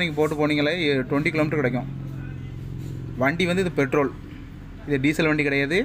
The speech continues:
Suzuki Ignis-ல வந்து petrol வண்டி, ரெண்டாயிரத்தி இருபத்தோரு model. இது வந்து ஏசியோட இருபது kilometer கிடைக்கும். Single owner தான். இது வந்து ஒரு own board vehicle. இது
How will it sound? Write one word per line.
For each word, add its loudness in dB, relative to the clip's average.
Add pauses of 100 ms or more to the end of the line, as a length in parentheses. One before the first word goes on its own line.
(1160)
Suzuki 2
Ignis-ல 0
வந்து 2 (340)
petrol 4
வண்டி, 4 (1200)
ரெண்டாயிரத்தி 2
இருபத்தோரு 4
model. 4 (440)
இது 2
வந்து 4 (240)
ஏசியோட 4 (120)
இருபது 4
kilometer 2
கிடைக்கும். 0 (220)
Single 0
owner 4
தான். 2 (640)
இது 4
வந்து 2
ஒரு 4 (100)
own 4
board 6
vehicle. 0 (3750)
இது 4